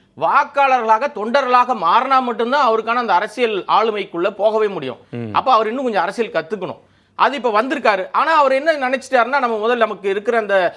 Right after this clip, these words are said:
Speaker 1: தொண்டர் பலம் வந்து, அந்த ரசிகர் பலம்
Speaker 2: ம்.
Speaker 1: தொண்டர் பலமா மாறிடும்,
Speaker 2: ம்.
Speaker 1: நம்ம தலைமையில கூட்டணின்னு முதல்லயே சொல்லிடலாம்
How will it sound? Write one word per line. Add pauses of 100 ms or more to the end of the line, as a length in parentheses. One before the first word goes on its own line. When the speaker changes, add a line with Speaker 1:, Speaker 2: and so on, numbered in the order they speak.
(140)
Speaker 1:
தொண்டர்
பலம்
வந்து,
அந்த
ரசிகர்
பலம் (140)
Speaker 2:
ம்.
Speaker 1:
தொண்டர்
பலமா (100)
மாறிடும், (200)
Speaker 2:
ம்.
Speaker 1:
நம்ம
தலைமையில
கூட்டணின்னு
முதல்லயே
சொல்லிடலாம்